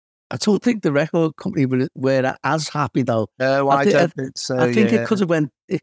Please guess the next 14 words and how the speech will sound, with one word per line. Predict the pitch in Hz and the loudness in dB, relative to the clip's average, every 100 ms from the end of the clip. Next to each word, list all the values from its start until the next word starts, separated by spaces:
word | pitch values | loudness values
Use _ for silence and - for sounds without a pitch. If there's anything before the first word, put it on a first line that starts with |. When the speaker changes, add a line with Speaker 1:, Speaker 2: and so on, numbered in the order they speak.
| _ | _
Speaker 1:
could | - 247 | -4 0
have | 247 214 | 0 2
went, | 180 160 - | 2 0 0
if | 185 | 0
it | 220 | 2
wasn't | 185 254 262 240 | 2 0 0 -2
for | - | -4
Christian | - 202 - - 131 87 - | -2 -2 -2 -2 -2 -2 0
Speaker 2:
Yeah. | 135 131 107 - | 2 2 0 -2
Speaker 1:
and | 151 | 0
African | 156 147 147 151 | 0 0 -2 0
and | 147 | 2
White, | 131 135 139 | 2 0 0
right, | 131 135 135 | 0 0 -2